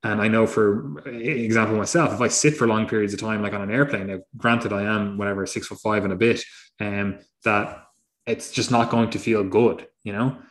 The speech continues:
Whereas, like, that is the very small s-, period of time where that doesn't feel good because I generally strengthen my body. I generally,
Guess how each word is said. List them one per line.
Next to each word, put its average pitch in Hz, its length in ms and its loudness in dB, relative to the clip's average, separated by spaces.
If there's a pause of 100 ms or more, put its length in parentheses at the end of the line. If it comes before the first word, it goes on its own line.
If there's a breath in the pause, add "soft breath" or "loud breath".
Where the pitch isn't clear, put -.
(160 loud breath)
Whereas, 113 360 0
like, 107 240 -4
that - 420 -6
is 113 160 -4
the 120 80 -2
very 120 520 2
small 117 640 -2
s-, - 280 -10
period 120 300 -2
of 101 100 -10
time 110 240 -4
where 104 80 0
that 104 140 -4
doesn't 107 240 -2
feel 104 200 -4
good 117 280 4
because 107 300 -2
I 98 100 -4
generally 107 400 -4
strengthen 107 340 -8
my 101 100 -6
body. 104 320 -2
I 95 100 -4
generally, 107 540 -2